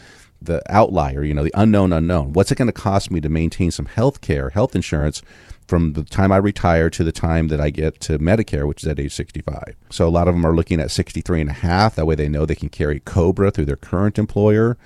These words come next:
because even if we go on some websites like healthcare dot gov or we go to eHealth or something like that and try to look at plans,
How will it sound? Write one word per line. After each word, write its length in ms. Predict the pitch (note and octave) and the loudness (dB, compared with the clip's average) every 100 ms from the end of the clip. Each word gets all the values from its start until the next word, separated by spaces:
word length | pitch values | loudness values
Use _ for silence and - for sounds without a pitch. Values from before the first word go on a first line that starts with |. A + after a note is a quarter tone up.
| - - - | -20 -20 -10
because 300 | - E2 - | 0 0 2
even 180 | G2 A#2+ | 4 4
if 40 | |
we 60 | G#2+ | 4
go 180 | G2 G#2 | 4 4
on 140 | G2+ G2+ | 4 2
some 180 | F#2+ | 2
websites 560 | E2+ F2+ - F#2 F2+ - | 2 2 2 2 2 2
like 260 | E2 E2 - - - _ F#2+ | -2 -2 -6 -20 -20 _ -2
healthcare 340 | F#2 - F#2+ | 0 0 0
dot 180 | F#2+ F#2 - _ | 2 0 -4 _
gov 440 | F2+ F2+ F#2 F#2 F2 | 2 4 6 6 4
or 100 | D#2+ | 2
we 80 | |
go 120 | D#2+ F2+ | 2 2
to 100 | - | 0
eHealth 580 | F#2+ F2 F#2+ F2+ F#2 E2 | -2 0 2 4 2 0
or 80 | |
something 320 | - G2 A2 G#2 | -2 0 2 2
like 180 | G2 | 2
that 220 | - D#2+ D#2 | 2 0 -2
and 80 | |
try 180 | - E2+ | -2 0
to 60 | D#2 | 0
look 280 | D#2+ B2+ - | 2 2 2
at 80 | - | -4
plans, 760 | G2+ D3 C#3+ C#2+ D2 E2 - | 0 2 2 0 -2 -4 -6